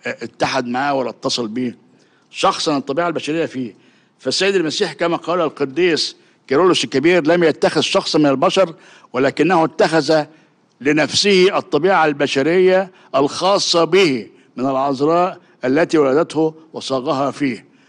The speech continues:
وصارت خاصة به شخصيا، خاصة به شخصيا. He made it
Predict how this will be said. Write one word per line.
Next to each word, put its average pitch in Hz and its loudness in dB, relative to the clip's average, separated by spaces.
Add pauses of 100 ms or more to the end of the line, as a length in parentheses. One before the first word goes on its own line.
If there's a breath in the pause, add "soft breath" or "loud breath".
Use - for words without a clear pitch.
(160 soft breath)
وصارت 175 -2
خاصة 170 -2
به 180 2
شخصيا، 143 -2 (1500 soft breath)
خاصة 151 -2
به 165 0
شخصيا. 131 -4
He 156 0
made 185 0 (160)
it 202 0